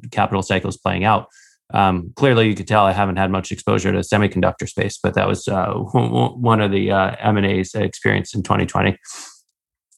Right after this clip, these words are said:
Do you guys use it as an explicit part of what you look for anywhere ever, or is that just, you know, a, a, a good fortune cookie when it happens?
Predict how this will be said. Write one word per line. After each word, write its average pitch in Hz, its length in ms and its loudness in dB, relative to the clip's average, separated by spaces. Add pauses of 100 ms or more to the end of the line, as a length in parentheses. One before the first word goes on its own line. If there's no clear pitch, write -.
(120)
Do 135 80 0
you 139 60 2
guys 151 240 4
use 135 160 4
it 135 100 2
as 123 140 2
an 117 80 -2
explicit 117 420 -6
part 117 180 2
of 104 80 -2
what 104 120 -2
you 101 100 -6
look 107 220 -4
for 123 380 0
anywhere 117 540 0
ever, 120 460 2
or 101 320 0 (440)
is 107 180 0
that 101 280 2
just, - 300 -4 (100)
you 117 140 0
know, 92 320 0
a, 104 200 2
a, 110 800 -2
a - 20 2
good 110 240 0
fortune 107 320 0
cookie 95 240 -2
when 92 160 0
it 90 80 -2
happens? - 500 -2